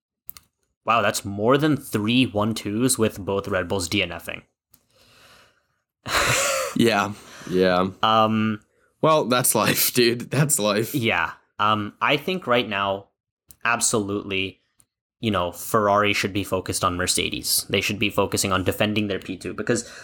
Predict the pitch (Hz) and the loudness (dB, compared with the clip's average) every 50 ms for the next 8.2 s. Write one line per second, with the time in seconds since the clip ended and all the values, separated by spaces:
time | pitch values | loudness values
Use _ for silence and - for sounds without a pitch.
0 | - - - - - - - 151 185 196 175 131 123 123 123 123 113 113 110 - | -20 -20 -20 -18 -8 -4 0 2 4 4 4 4 4 4 4 2 0 0 0 0
1 | - 101 98 - 113 101 - 104 101 - - 92 87 - 101 98 90 - _ _ | 0 0 0 -2 -2 -2 -2 -2 -4 -4 -6 -12 -6 -2 -2 -2 -2 -2 _ _
2 | _ _ _ _ _ - - - 127 117 110 95 92 92 - - _ _ _ _ | _ _ _ _ _ -12 -4 -2 0 0 0 0 -2 -4 -8 -14 _ _ _ _
3 | _ _ _ _ _ _ _ _ _ _ _ _ _ _ _ - 123 139 139 - | _ _ _ _ _ _ _ _ _ _ _ _ _ _ _ -2 0 0 0 -2
4 | - - 151 151 - 113 110 120 147 226 330 - - - 208 202 190 170 - - | -2 0 0 2 2 4 4 2 2 2 0 -2 -2 -2 0 0 0 0 -2 -4
5 | - - 123 120 104 - - 98 98 90 85 85 98 101 98 - 101 95 90 98 | -2 0 0 0 0 -2 -2 -2 -2 -2 -4 -6 -8 -8 -6 -6 -6 -6 -6 -6
6 | 90 90 104 101 117 - - 151 151 151 147 147 147 143 143 143 135 139 131 120 | -4 -2 -2 -2 -2 -2 0 0 2 2 4 4 4 4 4 4 4 4 4 2
7 | 104 - - - 95 92 90 90 - - _ _ _ - 113 110 110 110 104 101 | 2 -2 -4 -4 -6 -8 -8 -10 -12 -16 _ _ _ -8 -4 -2 0 2 2 2
8 | 98 98 98 | 2 -2 -6